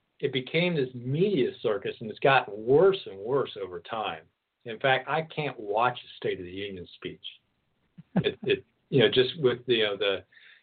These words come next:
you know, the one side cheers for this, the other side cheers for that. You know, they stand up and, and do, you know, ten minutes worth of standing ovation when, you know, they say something that,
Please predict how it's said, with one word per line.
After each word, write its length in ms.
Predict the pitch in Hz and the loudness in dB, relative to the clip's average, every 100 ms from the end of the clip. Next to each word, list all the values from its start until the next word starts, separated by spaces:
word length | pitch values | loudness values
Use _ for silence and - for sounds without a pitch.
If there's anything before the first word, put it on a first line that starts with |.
| _ | _
you 100 | - | 2
know, 200 | 107 98 - - _ _ _ - | 4 4 2 -20 _ _ _ -6
the 100 | 107 | 4
one 280 | 131 143 139 | 4 4 4
side 320 | 135 127 123 | 6 6 2
cheers 360 | - 147 143 131 | 2 6 6 6
for 100 | 127 | 0
this, 200 | 131 131 - | 0 0 -2
the 100 | 110 | 0
other 200 | 131 127 | 2 2
side 260 | 135 127 120 | 0 -2 -2
cheers 340 | - 135 131 127 | 0 4 4 2
for 80 | 120 | -2
that. 360 | 123 127 123 _ | 2 2 0 _
You 120 | - 107 | -10 -8
know, 80 | |
they 140 | 98 92 - | -8 -10 2
stand 300 | 147 143 135 | 4 6 6
up 240 | 135 127 | 2 0
and, 180 | 107 95 - _ _ _ | -12 -16 -20 _ _ _
and 320 | 131 104 98 | -10 -10 -10
do, 300 | 98 117 110 113 _ _ | -2 -2 -2 -10 _ _
you 140 | 127 | -6
know, 200 | 104 92 - _ - | -4 -6 -10 _ 0
ten 200 | 147 151 | 2 4
minutes 280 | 147 139 - | 2 2 2
worth 300 | 120 131 127 | 4 4 6
of 200 | 110 101 _ - | 0 0 _ -20
standing 400 | - 131 127 120 | 0 2 4 4
ovation 520 | 110 117 127 127 120 | 6 6 6 2 -8
when, 120 | 110 104 104 | -8 -10 -14
you 140 | - 104 | -6 -4
know, 80 | 98 | -4
they 80 | 92 | 0
say 200 | 123 120 | 2 2
something 280 | 131 123 107 | 0 -2 -4
that, 120 | 98 | -8